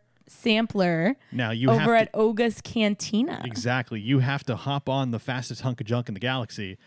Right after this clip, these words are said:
Speaker 2: fly over to Planet Batuu, and go to Oga's Cantina to get this Hop Aboard sampler.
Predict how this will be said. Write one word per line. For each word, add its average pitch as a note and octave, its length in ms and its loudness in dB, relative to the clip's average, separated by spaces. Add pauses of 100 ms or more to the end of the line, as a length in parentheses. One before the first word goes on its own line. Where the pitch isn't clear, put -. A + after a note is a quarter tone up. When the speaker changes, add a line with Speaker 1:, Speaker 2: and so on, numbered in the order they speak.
(120)
Speaker 2:
fly D#3 240 0
over D3 180 4
to A#2 80 -6
Planet C3 300 0
Batuu, A2 560 0 (380)
and A#2+ 160 -2
go B2+ 100 2
to A#2 60 -2
Oga's A2+ 280 -4
Cantina A2 640 -4
to A#2 80 -8
get A2+ 360 -2
this A2 220 -10
Hop G#2 220 -10
Aboard G#2 260 -10
sampler. G#2 460 -14